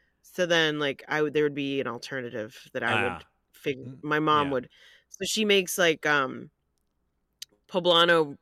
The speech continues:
Speaker 1: peppers. She
Speaker 2: Mm, yeah.
Speaker 1: stuffs 'em with cheese.
Speaker 2: Oh.
Speaker 1: And then, you know, they're f-,
Speaker 2: <laughs>
Speaker 1: they're, they can be spicy.
Speaker 2: Yeah,
Speaker 1: So
Speaker 2: they
Speaker 1: then my
Speaker 2: can.
Speaker 1: mom, so they have a, they have a coating on the outside with, that's made with egg.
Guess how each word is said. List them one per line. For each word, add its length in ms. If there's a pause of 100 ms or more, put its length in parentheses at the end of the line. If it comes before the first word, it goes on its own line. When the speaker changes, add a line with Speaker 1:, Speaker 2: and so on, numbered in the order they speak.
Speaker 1:
peppers. 760
She 100
Speaker 2:
Mm, 320
yeah. 40
Speaker 1:
stuffs 420
'em 140
with 160
cheese. 720
Speaker 2:
Oh. 720
Speaker 1:
And 140
then, 200
you 100
know, 240
they're 340
f-, 180
Speaker 2:
<laughs> 140
Speaker 1:
they're, 280
they 200
can 220
be 600
spicy. 600
Speaker 2:
Yeah, 140
Speaker 1:
So 180
Speaker 2:
they 80
Speaker 1:
then 80
my 80
Speaker 2:
can. 80
Speaker 1:
mom, 240
so 240 (460)
they 100
have 220
a, 240
they 80
have 120
a 60
coating 460
on 120
the 100
outside 400
with, 160 (340)
that's 220
made 260
with 140
egg. 380